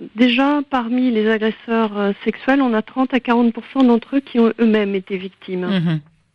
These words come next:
Speaker 1: Et qui donc, dans ce cadre-là,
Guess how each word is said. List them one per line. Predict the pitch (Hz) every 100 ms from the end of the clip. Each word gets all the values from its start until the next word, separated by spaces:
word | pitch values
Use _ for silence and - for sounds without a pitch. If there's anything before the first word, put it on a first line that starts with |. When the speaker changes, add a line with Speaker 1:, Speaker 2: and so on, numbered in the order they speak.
| _ -
Speaker 1:
Et | 220
qui | - 226
donc, | 190 233 247 254 - 190
dans | 220
ce | 226 -
cadre-là, | 214 208 202 208 214 240 285